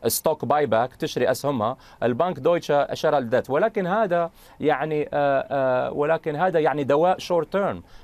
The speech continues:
يعني، يعني قصير المدى. آه، فإذا أجاوب سك-، سؤالك، نعم يمكن أن، آه، البنوك المركزية تكون من المشاكل، من المشاكل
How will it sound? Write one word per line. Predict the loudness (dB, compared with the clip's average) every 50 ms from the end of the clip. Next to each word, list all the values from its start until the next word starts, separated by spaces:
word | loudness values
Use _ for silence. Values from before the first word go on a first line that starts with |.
| -18 -4 -2
يعني، | 0 0 2 0
يعني | 0 0 0
قصير | -2 -2 -2 0 0 0 2
المدى. | 2 2 2 2 2 0 0 -4 -10 -20 -20 -20 -20 -12 -4
آه، | -2 0 2 4 4 4 2
فإذا | 2 0 2 4 4 4 4 4 2 0 -2 -2 0 0
أجاوب | 0 0 2 2 2 2 0 -2
سك-، | -6 -6 -4 -2 0 0 0
سؤالك، | 0 0 0 2 2 2 2 2 0 -2 -6 -8
نعم | -6 -6 -4 -2 -2 -2 -2 -4 -4
يمكن | -4 -2 0 0 0 -2 -2 -4 -4 -2 -2 -4 -8 -12 -18 -20 -20 -4 -2
أن، | 0 2 2 2 2 0 0 -2 -2 0
آه، | 0 0 0 0 0 0 -2 -2 -2 -2 -2
البنوك | -2 0 0 0 0 0 0 0
المركزية | 0 0 0 0 0 -2 -4 -2 0 -2 -2
تكون | 0 -4 -4 -2 -2 -2 -2 -2
من | -2 -2 0 0
المشاكل، | 0 0 -2 -2 0 0 0 0 0 -2 -4 -4 -4 -8 -14 -20 -16 -4 -2
من | -2 0 0 2 2
المشاكل | 0 0 -2 -2 -2 -2 -2 -2 -2 -6